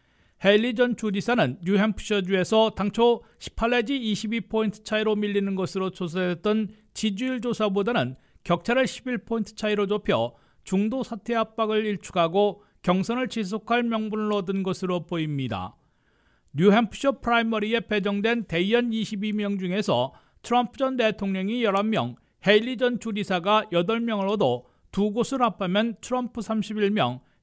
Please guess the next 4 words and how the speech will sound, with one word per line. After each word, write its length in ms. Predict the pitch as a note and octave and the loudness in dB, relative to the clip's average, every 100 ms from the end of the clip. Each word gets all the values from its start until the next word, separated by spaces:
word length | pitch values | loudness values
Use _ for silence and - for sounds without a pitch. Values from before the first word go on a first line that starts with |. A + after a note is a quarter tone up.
| - | 2
헤일리 300 | A3 A#3 B3+ | 2 2 -4
십육 400 | - A#3+ A#3+ A#3 | -6 -6 -4 -2
명을 320 | A3 G3 A3+ | -2 -2 -4
확보했습니다. 1120 | - - - F#3+ E3 - D#3 C3+ A2 E2+ | -6 -8 -4 -2 -2 -4 -4 -2 -4 -4